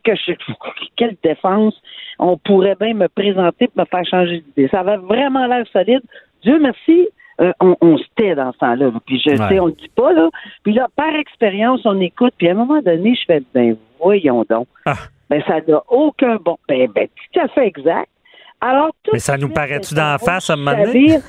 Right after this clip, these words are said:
Speaker 2: <laughs>
Speaker 1: euh, moi, j'ai un petit peu de misère à cacher les sourcils, apparemment, parce que ça montait puis ça descendait, comme on disait, là, puis je, j'enlevais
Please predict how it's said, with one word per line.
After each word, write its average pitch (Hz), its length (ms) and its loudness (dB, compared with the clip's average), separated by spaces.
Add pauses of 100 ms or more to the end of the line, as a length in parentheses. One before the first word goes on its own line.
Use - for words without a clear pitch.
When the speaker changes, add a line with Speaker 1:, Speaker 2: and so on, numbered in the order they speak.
(220)
Speaker 2:
<laughs> - 320 -6
Speaker 1:
euh, - 960 -2
moi, 370 120 -2
j'ai 247 120 2
un 202 60 -2
petit - 120 -20
peu 240 140 0
de 220 40 -14
misère 220 300 0
à 185 60 0
cacher 185 380 -2
les 214 200 2
sourcils, - 360 -2
apparemment, 208 500 0
parce - 140 -4
que - 20 -12
ça - 100 0
montait - 360 -2
puis - 100 -16
ça 190 180 0
descendait, 196 520 0
comme 220 160 0
on 190 60 -6 (120)
disait, 233 160 0
là, 247 220 -2
puis 185 240 -8
je, 180 140 2
j'enlevais 196 380 0